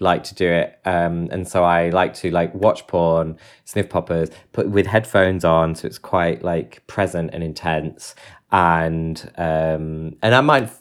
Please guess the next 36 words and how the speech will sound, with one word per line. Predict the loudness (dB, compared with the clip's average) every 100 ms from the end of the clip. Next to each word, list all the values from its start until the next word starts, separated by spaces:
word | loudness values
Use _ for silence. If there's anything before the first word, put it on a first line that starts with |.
| -2
and | 2
I | 2
might | 2 0 0 -2 -8
use, | -6 -2 -2 -2
like, | -4 -4
a |
dildo | -2 -2 0 -4 -4 -4
as | -8 -6
well. | -2 -2 -2 -6 -14 -20 _ _
Um, | -6 -4 -6 -8 -10 -10 -10 -6
but | 0
often | 2 4 2 2
I | 2 4
will, | 4 4 2 0 -8 _ _
um, | 0 2 2 -2 -6
wait | 0 2 4 0
a |
bit | -2 0 0
as | -2
well | -2 -2
before | -2 -2 -2
I |
touch | -2 -10
my | -6 -4 -4 -4 -8 _ -6
dick. | 0 0 -4 -20 _ -20 _
Like, | 0 0 0 0
I | 0
will, | 0 0 0 0 -2 -4 -10 _ _ -6
like, | -4 -4
touch | -8 -6
my | -4
nipples | -4 -4 -4 -2
a | -2
lot | 0 0 -2 -8
and | -6 -4 -6 -10
touch | -12 -12 -14